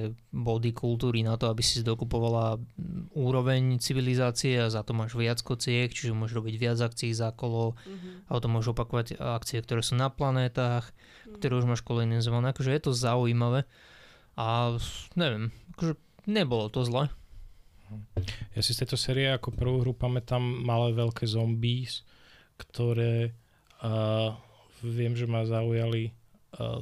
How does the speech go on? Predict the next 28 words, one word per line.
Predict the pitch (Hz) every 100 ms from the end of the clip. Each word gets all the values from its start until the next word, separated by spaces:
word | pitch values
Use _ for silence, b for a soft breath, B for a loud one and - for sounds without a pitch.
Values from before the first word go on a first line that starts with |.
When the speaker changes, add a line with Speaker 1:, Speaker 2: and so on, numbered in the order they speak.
| 113
Speaker 3:
tým, | - 110 113
že | 104
mal | 113 113 113
si | 127
tam | 117 120 120 117 117
takých | 117 123 123
tých | 120 -
štandardne | - 113 117 117 117
vyzerajúcich | 110 113 117 117 117 113
mypi-, | 107 110 104 113
myplikov | 107 113 113 117 - 123
z | -
Carcassonne, | 113 113 120 - 123 143
Speaker 2:
Mhm. | 156 156 147
Speaker 3:
len | 131 117
proste | 117 120 - 120
mali | 113 120
dieru | 113 113 113 120
niekde | 117 117 113
v | 113
sebe, | - 120 127
do | 113
ktorej | - 120 113
si | 120
vedel | 113 117
stlačiť | 113 - 120 - 117
malé | 117 117
plastové, | 117 120 110 - 127 117